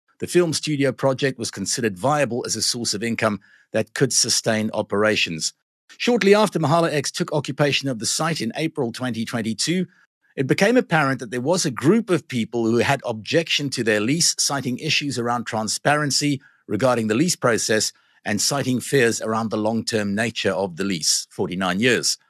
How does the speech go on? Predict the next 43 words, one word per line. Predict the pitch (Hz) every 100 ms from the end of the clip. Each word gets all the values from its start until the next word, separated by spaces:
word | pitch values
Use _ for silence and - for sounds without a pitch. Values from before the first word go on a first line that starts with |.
| _ -
The | 92
group | 151 185
met | 160 -
with | 110
Mahala | 131 135 147 139
X, | 170 - -
the | 117
trust, | - 127 123 -
and | 117 101
various | 139 139 127
government | - 135 127 113
agencies | 135 131 127 113 123 247
on | - 110 117
numerous | 165 160 135 120
occasions | 104 110 101 107 98 _ _ _
and | - 110
continued | - 107 139 139 113
to | 110
remain | 107 107
hostile | 87 151 147 - 113 110 104
and | 90 -
unsatisfied | 143 135 - 120 104 - 101 95 - _ _ _ -
with | 117 117
the | 117
progression | - 107 104 104 - 101
of | - 92
the |
project. | 87 127 117 156 - - _ _ _ -
The |
group | 120 214
protested | 208 202 180 165 - 127 95 -
at | 151 -
the |
site | - 156 151
on | 127 123
multiple | 143 143 135
occasions, | 123 135 147 156 170 151
blocking | - 143 139 123
the | 135
entrance, | 156 151 147 -
intimidating | 113 143 143 135 120
staff, | - 127 127 113
and | 101